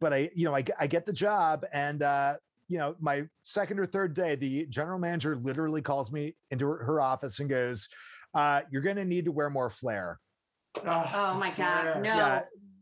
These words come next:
Speaker 3: I thought
Speaker 1: Yeah,
Speaker 3: that was
Speaker 1: she
Speaker 3: made
Speaker 1: counted
Speaker 3: up
Speaker 1: my
Speaker 3: in
Speaker 1: flair.
Speaker 3: Office Space. Oh my
Speaker 1: She pulled out
Speaker 3: God.
Speaker 1: and, and, like, she pulled out a Ziploc bag full of flair and, like,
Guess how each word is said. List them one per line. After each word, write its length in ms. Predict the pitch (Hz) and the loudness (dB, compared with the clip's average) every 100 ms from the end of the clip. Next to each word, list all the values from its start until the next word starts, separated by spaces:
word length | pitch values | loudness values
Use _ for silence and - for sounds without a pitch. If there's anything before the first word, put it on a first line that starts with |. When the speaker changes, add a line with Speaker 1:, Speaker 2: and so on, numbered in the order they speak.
| - | -4
Speaker 3:
I 100 | 269 | -2
thought 160 | 349 349 | 2 4
Speaker 1:
Yeah, 60 | 330 | 4
Speaker 3:
that 60 | |
was 60 | 285 | 4
Speaker 1:
she 120 | 190 | 2
Speaker 3:
made 100 | - | 4
Speaker 1:
counted 220 | - - | 4 4
Speaker 3:
up 80 | - | 4
Speaker 1:
my 100 | 226 | 2
Speaker 3:
in 60 | - | 2
Speaker 1:
flair. 420 | 233 240 190 165 | 4 4 4 2
Speaker 3:
Office 20 | 160 226 | 2 0
Space. 260 | 190 190 - _ - | -2 -4 -10 _ -6
Oh 260 | 370 349 359 | -2 0 0
my 280 | 359 359 269 | 2 0 -4
Speaker 1:
She 160 | - | -2
pulled 400 | 381 381 415 415 | 2 4 4 6
out 340 | 202 202 202 - | 6 4 2 0
Speaker 3:
God. 20 | |
Speaker 1:
and, 180 | 180 185 - | -2 -4 -4
and, 140 | 180 | -2
like, 240 | 175 156 113 | 0 0 -2
she 160 | - | -6
pulled 220 | 139 190 208 | -4 -2 0
out 120 | 190 | -2
a 40 | |
Ziploc 440 | 123 165 196 180 147 | 0 0 0 -2 0
bag 240 | 170 170 - | 0 0 -2
full 160 | 180 | -4
of 120 | 147 - | -4 -2
flair 460 | 208 175 143 131 - _ _ | 0 2 2 0 -6 _ _
and, 160 | 151 160 | -4 0
like, 180 | 151 | 0